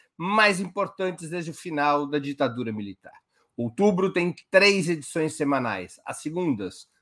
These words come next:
quartas e sextas-feiras, sempre das dezenove às vinte horas. Cada edição com um trio fixo de convidados, homens e mulheres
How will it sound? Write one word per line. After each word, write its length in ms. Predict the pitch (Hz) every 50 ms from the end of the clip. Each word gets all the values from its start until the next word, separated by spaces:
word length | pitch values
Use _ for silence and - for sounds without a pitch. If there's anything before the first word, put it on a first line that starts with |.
| _ _
quartas 560 | - 196 185 180 165 - - - 143 - - _ _ _ -
e 80 | 180
sextas-feiras, 1040 | - - - - 202 185 - - 170 160 - - 180 160 139 127 107 92 107 - - _ _ _ _ _ -
sempre 520 | - - - 208 196 196 180 - 175 170
das 320 | 156 160 151 143 117 113
dezenove 720 | 123 156 185 185 208 185 170 151 151 151 143 143 147 151 - -
às 280 | 139 135 127 107 104
vinte 320 | 104 120 131 123 - - 113
horas. 420 | 95 85 78 - - - - - _ _ _ _ _ _
Cada 260 | - 214 214 214 202 208
edição 460 | 185 175 - - - 233 233 233 220
com 200 | - 214 214 208
um 80 | 202
trio 240 | - 185 208 214 214
fixo 600 | 160 - - - - 226 240 190 - - - 214
de 80 | 175 170
convidados, 760 | 147 185 175 151 147 135 123 123 110 101 90 76 92 - -
homens 340 | 131 160 170 170 165 151 139
e 40 | 160
mulheres 680 | 165 160 147 143 160 170 165 156 151 151 143 - -